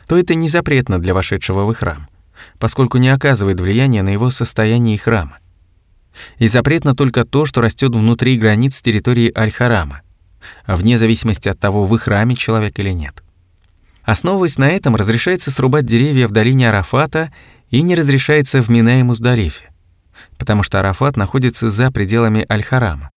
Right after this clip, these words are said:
а Мина и Муздалифа — внутри его границ. Если, проходя, он непреднамеренно сломал дерево,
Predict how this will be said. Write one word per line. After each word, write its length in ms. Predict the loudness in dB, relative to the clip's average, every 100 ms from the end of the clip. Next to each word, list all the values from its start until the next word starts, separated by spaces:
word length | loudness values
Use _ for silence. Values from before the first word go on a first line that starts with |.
| _ -20 -20 -4
а 120 | 0
Мина 280 | 2 2 0
и 40 |
Муздалифа — 640 | -2 0 0 0 -2 -6 -6 -4
внутри 480 | 0 0 0 0 2
его 200 | 2 0
границ. 520 | -2 -4 -6 -12 -14 -20 _ _ _ _ _ _ _ _ _ _ _
Если, 320 | 0 0 0 0
проходя, 480 | 0 0 2 2
он 100 | 4
непреднамеренно 680 | 2 0 0 0 2 2 0
сломал 380 | -2 -2 0 -2
дерево, 480 | -2 -2 -2 -4